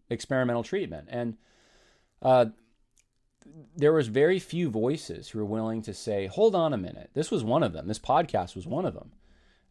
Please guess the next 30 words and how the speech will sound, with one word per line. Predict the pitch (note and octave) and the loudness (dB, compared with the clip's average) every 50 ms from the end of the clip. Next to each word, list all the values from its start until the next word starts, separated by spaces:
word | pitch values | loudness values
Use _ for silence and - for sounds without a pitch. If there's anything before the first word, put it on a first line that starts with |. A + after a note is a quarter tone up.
| - | -12
And | - A2+ A2+ A2+ A2 G#2+ G#2 - - - - - - | -6 -4 0 0 0 0 -2 -4 -8 -12 -20 -12 -4
I, | G#2+ G#2+ B2+ D#3 E3 D3+ C3+ A2+ - _ _ _ _ - | 0 2 4 4 4 2 0 -2 -8 _ _ _ _ -4
I | A#2 A#2+ B2+ | 0 2 2
knew | C3 D3+ G3 | 4 6 6
I | F#3 C#3+ | 6 6
was | A#2+ G#2+ G2 | 6 4 2
stepping | - - - C#3 B2 - B2 A#2 | -4 -2 0 0 0 2 2 2
out | A#2+ B2 B2 | 4 4 4
on | A#2 A2+ | 4 2
a | G2+ F#2 | 0 0
limb | G2 A#2 D3+ C3+ G2+ E2 F2 F2 F2+ - _ - | 0 2 2 2 2 0 -4 -8 -14 -18 _ -8
just | - A#2 G#2+ - | -8 -8 -8 -6
to | - B2 | -4 -4
even | A2+ G#2+ G#2 F#2+ | -2 -2 -4 -6
start | - - B2+ A#2+ A#2 - | -2 0 0 0 0 -2
to | - | -8
try | F#2 - - A#2 A2 | -10 -2 0 2 2
to | G#2 G2+ | 2 2
really | G2 G#2+ A#2 A#2 A2 G2+ | 0 0 0 0 0 0
address | F#2 F2+ E2+ G#2 B2 E3+ F3 - | -2 -2 -2 0 0 0 0 -2
this, | - G2 F2+ E2+ | -4 -8 -8 -8
but | - - A2 G2+ G2 F2+ - _ _ _ _ _ _ _ _ _ _ _ _ - | -6 -2 0 0 0 -2 -4 _ _ _ _ _ _ _ _ _ _ _ _ -8
I | - G#2+ | -2 -2
didn't | C#3 F#3 F#3 B2+ - | 0 0 -2 -4 -6
feel | - C#3 B2+ | -2 2 2
like | A2+ G2+ | 2 2
I | G#2 F#2+ | 0 -2
had | F#2+ A2+ G#2+ | -4 -4 -6
a | E2+ | -6
choice. | - - - F#2+ G#2 G2+ - - - - - | -10 -10 -6 -2 -2 -2 -4 -6 -12 -20 -20